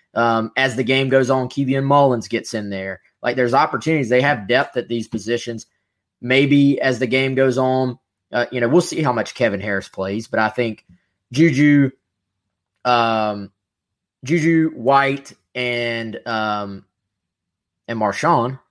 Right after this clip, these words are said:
duh, those three, great chance there. But then do, a-, as the game goes on, does, uh, you know, does the Rashad Amos get involved? Does, um, one of the walk-ons at running back get involved? So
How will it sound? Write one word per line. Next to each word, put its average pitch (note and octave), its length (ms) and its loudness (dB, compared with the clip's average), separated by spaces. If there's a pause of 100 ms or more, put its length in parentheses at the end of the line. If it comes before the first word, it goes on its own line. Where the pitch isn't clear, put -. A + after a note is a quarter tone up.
(140)
duh, G2+ 300 -4 (560)
those C#3 260 4
three, D3+ 320 2
great C3+ 340 0
chance C3+ 360 -2
there. C3+ 260 0
But B2+ 160 -6
then C3 220 -2
do, C3+ 160 2 (260)
a-, - 180 2
as D#3 140 2
the D#3+ 80 0
game D#3 220 2
goes D#3 200 2
on, D3 360 0
does, A#2+ 360 -2
uh, A2 380 -6
you B2 120 -10
know, G#2+ 160 -6
does G2+ 240 -10
the A2 60 -10
Rashad A#2+ 680 -2
Amos C3 360 -4
get A2 180 -4
involved? G2 520 -4
Does, G#2 360 -6
um, G2+ 380 -6 (640)
one A#2 160 0
of B2 60 2
the B2+ 60 6
walk-ons C3+ 560 4
at - 100 -4
running G#2+ 240 -2
back G2+ 240 -4
get G#2 180 -10
involved? G2 440 -8
So A2 280 -4